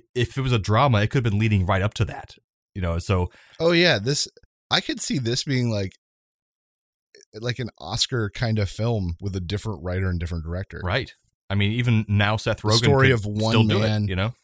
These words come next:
Speaker 2: dealing with mental illness leading in a shoot, ending in a shooting. That sounds like Oscar bait to
Speaker 1: Taken
Speaker 2: me.
Speaker 1: down by Ray Liotta.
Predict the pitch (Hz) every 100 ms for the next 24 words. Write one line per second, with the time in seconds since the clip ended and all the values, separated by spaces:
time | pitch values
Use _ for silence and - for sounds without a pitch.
0 | _ 120 113 107 101 101 104 117 127 101
1 | 104 120 104 - 107 110 95 82 - -
2 | 101 - 104 107 101 78 - 95 113 143
3 | - - 117 92 - 95 95 - 98 98
4 | 90 - 113 117 113 113 123 120 123 127
5 | 135 127 170 113 76